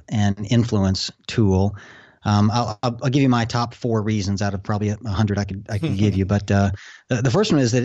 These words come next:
Speaker 1: it, storytelling speaks to the part of our brain where decisions are actually made. You know, it turns out we, we think that we're these rational, logical thinking creatures, but it, the truth is <laughs> what the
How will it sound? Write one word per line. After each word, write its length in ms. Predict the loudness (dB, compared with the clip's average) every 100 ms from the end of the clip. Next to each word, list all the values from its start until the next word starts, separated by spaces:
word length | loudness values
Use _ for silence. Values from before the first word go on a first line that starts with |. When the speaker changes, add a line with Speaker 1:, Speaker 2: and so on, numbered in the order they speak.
| -2
Speaker 1:
it, 260 | -8 -10 -10
storytelling 540 | -4 -4 -2 -2 0
speaks 400 | -2 -2 -2 -2
to 340 | 0 2 2 -2
the 160 | -4
part 280 | -6 -2 -2
of 80 | 0
our 120 | -2
brain 360 | 0 0 2 0
where 100 | 0
decisions 540 | -4 -2 0 0 0
are 80 | -2
actually 420 | -4 -4 -2 -2
made. 460 | 0 0 -2 -4 -8 -14 -20 -4
You 80 | 0
know, 40 | 0
it 120 | -2
turns 320 | 0 2 2
out 340 | 0 -2 -2
we, 160 | -2 0
we 140 | 2
think 220 | 2 2 0
that 160 | -4
we're 180 | 0 0
these 200 | 0 0
rational, 520 | 0 0 0 0 0
logical 380 | 2 0 0 -2
thinking 320 | -2 0 -2
creatures, 500 | -2 -2 -2 -2 -4
but 160 | -2 -2
it, 100 | -2 -6
the 220 | -4 -2
truth 320 | 0 0 2
is 320 | 0 0 -2 -2
<laughs> 100 | -2
what 160 | -2 -2
the 120 | -4